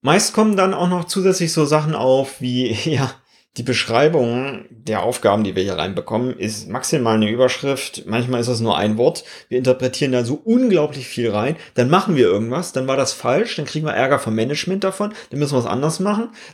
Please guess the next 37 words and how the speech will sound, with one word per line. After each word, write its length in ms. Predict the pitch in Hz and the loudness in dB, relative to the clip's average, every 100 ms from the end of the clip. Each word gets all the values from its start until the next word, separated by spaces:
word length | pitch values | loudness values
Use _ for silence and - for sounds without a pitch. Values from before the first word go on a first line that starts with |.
| - | 0
Dann 320 | 135 147 - - | 2 0 -8 -2
stellen 240 | 165 156 | 2 4
wir 60 | 151 | 4
aber 120 | 143 | 2
fest, 280 | - 151 127 | 2 0 0
das 120 | 127 | 0
war 140 | 127 | 2
gar 100 | 123 | 2
nicht 160 | 120 113 | 0 -2
für 120 | 110 | -2
den 220 | 110 117 | 0 0
Manager 320 | 110 123 139 | 0 0 -2
gedacht, 320 | 156 165 185 - | -2 -2 -4 -4
sondern 240 | 135 120 | -2 0
irgendwo 300 | 113 117 117 | 2 2 2
für 160 | 110 101 | 0 -4
den 80 | |
Vorstand 400 | 95 110 - 202 | 0 -2 0 -4
und 80 | 160 | -2
der 80 | 120 | -2
braucht 220 | 113 113 | -2 -6
das 100 | 104 | -4
nochmal 300 | 113 139 151 | -4 -2 -2
anders. 240 | 98 180 185 - - | 0 -2 -4 -12 -16
Und 80 | 123 | 2
dadurch 260 | 131 135 - | 2 2 0
zieht 220 | 180 175 | -2 -2
sich 160 | 160 | -2
das 220 | 127 120 123 | 2 0 2
so 80 | |
unglaublich. 1120 | 123 139 147 139 127 107 95 92 - - - _ - - _ | -2 0 2 2 -2 -2 -2 -4 -6 -14 -14 _ -20 -20 _
Oder 300 | 156 151 151 | 2 4 4
was 160 | 147 151 | 2 2
auch 240 | 151 170 | 2 4
häufig 320 | 180 170 170 | 2 2 0
auftritt, 420 | 139 156 - 160 | 0 -2 -2 -4
ist, 340 | - 139 135 | -4 -4 -4